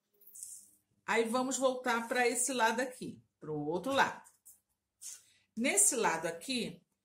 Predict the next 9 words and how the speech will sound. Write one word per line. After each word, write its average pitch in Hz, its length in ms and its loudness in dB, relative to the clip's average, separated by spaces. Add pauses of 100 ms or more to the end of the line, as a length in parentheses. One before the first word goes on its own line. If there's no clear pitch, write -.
(120)
nós 220 200 0
vamos, 254 600 0 (200)
ó, 165 440 -2 (1000)
aqui 175 300 -6
tá 240 200 2
a - 20 2
dobra 175 920 0 (180)
do 175 140 -8
papel. 156 840 -4